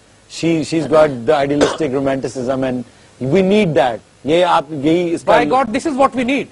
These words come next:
Speaker 2: <clears throat> हमें, हमारी मायूसी, डिप्रेशन का मतलब ही यही है। डिप्रे-, लोग, बच्चे हमसे कहते हैं, "बोर हो गए।" मैं हैरान होकर उनसे पूछता हूँ, "बच्चों, क्या तुमने दुनिया में सारे काम कर लिए कि बोर हो गए हो?"
Speaker 1: हम्म।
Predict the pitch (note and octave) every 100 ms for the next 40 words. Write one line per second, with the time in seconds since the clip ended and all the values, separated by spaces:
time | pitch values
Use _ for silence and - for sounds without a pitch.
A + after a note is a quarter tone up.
0 | - D3+ C3+ G#2+ - G3 C4+ E4 - D#3+
1 | G#3+ D4 E4+ A3+ C#4+ E4+ - F4+ - -
2 | D3+ - D4+ G#4 G#4 D#4 E4+ G#4 G4 D4+
3 | A3+ E3+ - - D#3 G3 D#3 D3+ A3+ D4+
4 | C4+ F#4 E4+ D#4 D#4 D#4+ D#4+ G3+ D4 G3
5 | A#2+ A2 _ _ _ - G#3+ D#4 - G3+
6 | F4+ F#4 D#4+ C#4+ C4+ A#3 G#3+ D#4 G3 F#3
7 | - D#4+ D#4 D#4 D4 C#4+ A3 C#4+ E4+ -
8 | G#3 D4+ D#4 E4+ - B3 B3+ F#4+ A4 G#4
9 | D4 E4+ E4+ E4+ G4+ - -